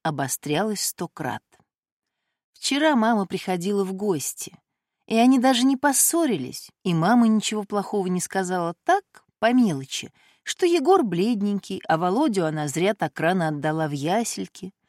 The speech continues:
и что сейчас надо не сидеть сложа ручки, а закатывать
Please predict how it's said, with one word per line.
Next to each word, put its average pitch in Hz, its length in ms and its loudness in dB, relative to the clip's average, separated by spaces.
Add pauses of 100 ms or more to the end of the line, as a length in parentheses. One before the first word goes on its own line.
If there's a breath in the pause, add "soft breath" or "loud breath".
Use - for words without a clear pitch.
(240 soft breath)
и 214 80 -2
что 254 160 0
сейчас 320 520 2
надо 240 220 4
не 240 140 6
сидеть 277 380 0
сложа 190 420 0
ручки, - 600 -6 (280 soft breath)
а 185 100 -4
закатывать 311 600 0